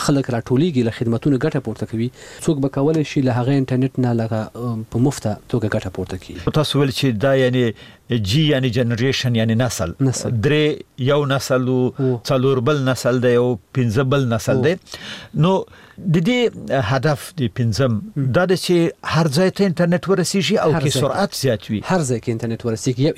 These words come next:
Speaker 1: یو هدف یې دا ده. دوم هدف یې دا ده چې په کیفیت کې به ډېر بدلون رامنځته سي. کیفیت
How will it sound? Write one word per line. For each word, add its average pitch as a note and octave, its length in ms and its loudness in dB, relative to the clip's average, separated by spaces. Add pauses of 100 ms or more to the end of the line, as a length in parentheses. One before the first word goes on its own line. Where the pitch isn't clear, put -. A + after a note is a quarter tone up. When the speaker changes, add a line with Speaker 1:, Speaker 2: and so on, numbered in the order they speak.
Speaker 1:
یو E3+ 160 2
هدف B2 220 -4
یې A2 140 -6
دا F#2+ 120 -6
ده. F2+ 60 -18 (640)
دوم F#3 260 4
هدف F#3+ 220 0
یې F#3+ 100 0
دا G3 100 2
ده F#3+ 40 0
چې - 180 -6
په C3 40 -6 (100)
کیفیت F#3 260 -2
کې C#3+ 140 -2
به B2 120 0
ډېر B2+ 160 2
بدلون A2 300 -2
رامنځته G2 340 -4
سي. A#2 100 -14 (120)
کیفیت F3+ 220 0